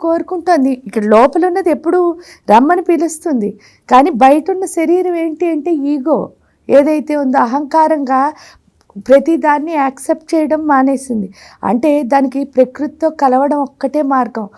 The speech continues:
ఆ ప్రకృతితో కలయిక అన్నది మంత్రశాస్త్రం ద్వారా మాత్రమే వస్తుంది. కాబట్టి ఎంత మంత్రం చేస్తామో అంత బాగా భూమికి శక్-, శక్తి వస్తుంది. ఎంత బాగా భూమికి శక్తి వస్తుందో అంత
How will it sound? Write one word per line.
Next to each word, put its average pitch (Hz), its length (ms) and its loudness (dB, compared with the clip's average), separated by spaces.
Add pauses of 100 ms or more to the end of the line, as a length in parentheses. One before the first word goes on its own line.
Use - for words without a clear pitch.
(240)
ఆ 214 100 4 (140)
ప్రకృతితో 285 640 -2 (160)
కలయిక 262 420 -2 (360)
అన్నది 247 340 0
మంత్రశాస్త్రం 247 880 -4
ద్వారా 220 300 -2 (120)
మాత్రమే 220 440 -12
వస్తుంది. 190 500 -16 (500)
కాబట్టి 220 420 -4 (120)
ఎంత 226 220 -8 (140)
మంత్రం 233 400 -4
చేస్తామో 240 580 -6 (440)
అంత 214 200 -4 (160)
బాగా 220 260 -2 (100)
భూమికి 247 400 -2
శక్-, - 360 -6 (140)
శక్తి 240 300 0
వస్తుంది. 254 400 -4 (460)
ఎంత 220 160 -6 (140)
బాగా 240 300 0 (100)
భూమికి 254 340 -4
శక్తి 254 320 -8
వస్తుందో 254 480 -6 (300)
అంత 208 200 -4